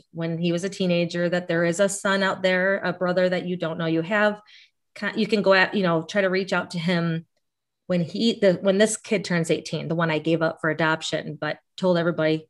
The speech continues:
died in childbirth. My grandmother was the one that talked my aunt into doing that. Crazy story.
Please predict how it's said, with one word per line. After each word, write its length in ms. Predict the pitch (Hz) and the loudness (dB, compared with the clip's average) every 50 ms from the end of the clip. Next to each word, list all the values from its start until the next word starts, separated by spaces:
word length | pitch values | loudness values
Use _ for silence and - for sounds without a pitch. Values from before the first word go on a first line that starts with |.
| - 170 | -10 -6
died 280 | 180 160 139 151 160 | -6 -4 -2 -2 0
in 80 | 175 175 | 0 0
childbirth. 480 | - 170 143 - - - 165 175 - _ _ - _ - | 0 0 -2 -2 -4 -4 -6 -6 -8 _ _ -20 _ -8
My 80 | - 175 | -8 -6
grandmother 440 | - - 208 233 247 220 190 202 185 | 0 4 4 6 6 6 4 4 6
was 200 | 185 190 180 170 | 6 4 4 4
the 40 | |
one 140 | 180 185 185 | 2 2 2
that 160 | 185 180 - | 0 -2 -4
talked 380 | - - 196 190 180 - - - _ _ _ _ _ _ - _ _ - | -4 -2 -2 -2 -2 -2 -10 -20 _ _ _ _ _ _ -20 _ _ -6
my 120 | - 190 180 | -4 -2 0
aunt 260 | - 196 196 196 185 | 2 2 0 2 2
into 220 | 190 175 165 160 | 2 2 2 0
doing 280 | 147 185 190 190 180 165 | 0 2 0 2 0 -2
that. 300 | 147 147 151 - - - _ _ _ _ _ _ _ _ _ _ _ _ _ _ _ _ _ _ - | -2 -4 -8 -10 -14 -18 _ _ _ _ _ _ _ _ _ _ _ _ _ _ _ _ _ _ -6
Crazy 320 | - 233 220 202 175 170 170 | 0 2 2 2 2 0 -4
story. 500 | - - - 165 - - - - 175 | -4 -4 -4 -4 -2 -2 -4 -6 -10